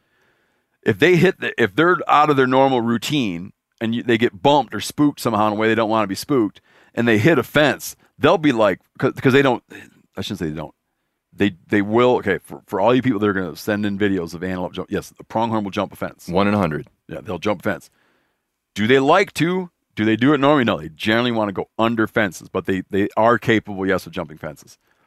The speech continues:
Speaker 1: But I've watched them hit fences and then run for a mile down the fence, almost, like, second guess themselves and start coming back and running down. It's almost like when you, when a deer's going across the road and it hits your car,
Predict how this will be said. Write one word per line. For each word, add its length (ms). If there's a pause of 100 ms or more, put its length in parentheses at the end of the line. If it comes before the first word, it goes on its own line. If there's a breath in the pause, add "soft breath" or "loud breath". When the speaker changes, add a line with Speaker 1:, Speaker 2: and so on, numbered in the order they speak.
(160)
Speaker 1:
But 300
I've 200
watched 440
them 180
hit 400
fences 560 (640 soft breath)
and 120
then 180
run 240
for 200
a 60
mile 640 (1080)
down 400
the 80
fence, 640 (380)
almost, 340
like, 160
second 460
guess 260
themselves 600
and 100
start 280
coming 360
back 380
and 100
running 240
down. 260
It's 100
almost 140
like 100
when 100
you, 100
when 160
a 60
deer's 340
going 180
across 360
the 60
road 180
and 80
it 40
hits 180
your 80
car, 460